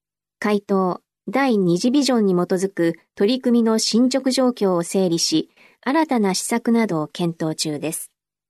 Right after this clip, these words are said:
質問、商品券事業とキャッシュレス決済ポイント還元事業の経済効果は？回答、およそ十五億五千万円規模です。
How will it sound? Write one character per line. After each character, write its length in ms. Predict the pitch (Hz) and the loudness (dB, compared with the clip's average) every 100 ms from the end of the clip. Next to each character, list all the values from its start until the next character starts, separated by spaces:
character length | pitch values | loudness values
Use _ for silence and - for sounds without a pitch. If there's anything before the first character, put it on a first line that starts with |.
| _ _ _ _ _ _ _ _ _ _ | _ _ _ _ _ _ _ _ _ _
質 260 | - - | -6 0
問、 320 | 220 208 190 - _ _ _ - | 2 2 0 -4 _ _ _ -10
商 280 | - 262 311 | 0 2 2
品 260 | 311 311 | 2 2
券 260 | 302 294 277 | 2 0 2
事 120 | 285 | 2
業 220 | 254 233 | 2 0
と 260 | - 170 170 _ _ - | 0 -2 -4 _ _ -4
キ 100 | 202 | -2
ャ 40 | |
ッ 40 | |
シ 200 | 202 - | -2 -2
ュ 20 | 302 | 0
レ 100 | 302 | -2
ス 100 | - | 0
決 220 | 277 277 | -2 -2
済 220 | 285 277 | -2 -2
ポ 160 | 262 254 | 0 2
イ 100 | 202 | 2
ン 80 | |
ト 260 | 175 160 147 | 0 -4 -6
還 240 | - 220 262 | -2 0 0
元 240 | 277 277 | 0 0
事 120 | 262 | 0
業 220 | 262 226 180 | 0 0 0
の 220 | 156 - | -2 -4
経 200 | - 214 | -2 0
済 220 | 214 220 | 2 0
効 220 | 202 208 180 | 0 0 -2
果 160 | - | -4
は？ 160 | 135 110 _ _ _ _ _ _ _ _ _ | -12 -12 _ _ _ _ _ _ _ _ _
回 220 | - 233 220 | -4 -2 0
答、 400 | 208 196 185 - _ _ - | 0 2 2 -2 _ _ 0
お 80 | |
よ 160 | 208 247 | 2 2
そ 220 | 247 220 | 2 0
十 280 | 180 214 269 | 2 2 2
五 200 | 262 247 | 2 0
億 360 | 202 - 165 - | 0 -2 -2 -4
五 180 | - 175 | -4 -2
千 300 | 285 294 294 | 0 2 2
万 240 | 294 294 | 2 0
円 160 | 269 254 | 2 0
規 200 | 240 214 | 0 -2
模 120 | 160 | -4
で 120 | 139 | -6
す。 200 | 160 - | -10 -12